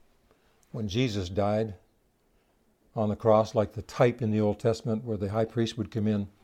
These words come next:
to the Holy of Holies on the Day of Atonement, and he would wear the names of the tribes of Israel upon his vesture, and he would carry those names into the very presence of God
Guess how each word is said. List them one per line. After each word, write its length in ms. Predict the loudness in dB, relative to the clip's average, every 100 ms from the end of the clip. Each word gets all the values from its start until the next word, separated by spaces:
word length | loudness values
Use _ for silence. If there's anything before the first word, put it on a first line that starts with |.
| _ _ _ _ _ _ _ _ _ _ _
to 120 | -4
the 100 | -2
Holy 280 | 4 4 4
of 80 | 0
Holies 540 | 2 2 2 -2 -8 -12
on 160 | -8 -6
the 60 | -4
Day 180 | -4
of 100 | -4
Atonement, 480 | -6 -6 -6 -6 -8
and 160 | -8 -6
he 140 | -4
would 200 | -4 -2
wear 420 | 4 6 6 2 -4 -20 _ -20 _ _ _ _ _ -8
the 80 |
names 400 | -2 0 0 0
of 220 | 0 0 -2
the 160 | -6 -8
tribes 360 | -4 4 4 4
of 100 | -2
Israel 500 | -2 -2 -6 -6 -8
upon 360 | -10 -4 -2 -2
his 140 | -4
vesture, 500 | -2 -4 -4 -12 -14 _ _ _ _ _ _ _ -14
and 80 | -8
he 60 |
would 120 | -8 -4
carry 260 | 0 2
those 220 | 2 0
names 480 | -2 -4 -6 -14 -20 _ _ _ _ _ _ _ _ _ _ _ -4
into 240 | -2 0
the 80 | 0
very 240 | 4 6 6
presence 560 | 2 2 -2 -8 -6
of 180 | -6 -4
God 500 | 0 0 -2 -8 -16